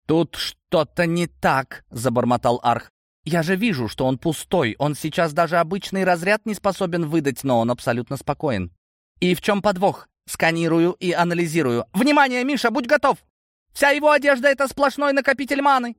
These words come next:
Он готовится атаковать!" Но это я уже и сам понял, увидев, как по всему его телу побежала тонкая паутина разрядов. Он вытянул в мою сторону руку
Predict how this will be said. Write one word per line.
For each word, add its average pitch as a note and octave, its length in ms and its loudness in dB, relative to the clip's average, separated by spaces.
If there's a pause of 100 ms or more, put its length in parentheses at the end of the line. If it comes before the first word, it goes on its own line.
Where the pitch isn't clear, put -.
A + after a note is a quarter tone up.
Он C4+ 200 2
готовится C#4 520 2
атаковать!" C4+ 560 0 (640)
Но C#3+ 260 0
это E3+ 300 2
я B2+ 240 2
уже A#2+ 280 0
и A#2 120 2
сам C3+ 420 2
понял, A2 640 0
увидев, A2 580 0
как G2+ 220 -4
по G#2+ 100 -4
всему A2+ 400 -4
его A2+ 300 -2
телу G#2 460 -2
побежала F#2+ 600 -2
тонкая A#2+ 540 0
паутина G#2+ 580 -2
разрядов. F#2 600 0 (180)
Он G2+ 320 -2
вытянул F#2+ 720 -2
в D#2 100 -8
мою F#2 320 -2
сторону F#2 600 -4
руку G#2+ 600 -2